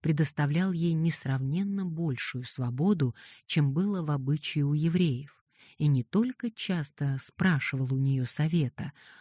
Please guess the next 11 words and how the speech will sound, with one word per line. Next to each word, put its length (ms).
но, 140
как 280
мы 140
видели, 540
подчас 460
действовал, 720
считаясь 680
с 140
ее 180
мнением 600
больше, 560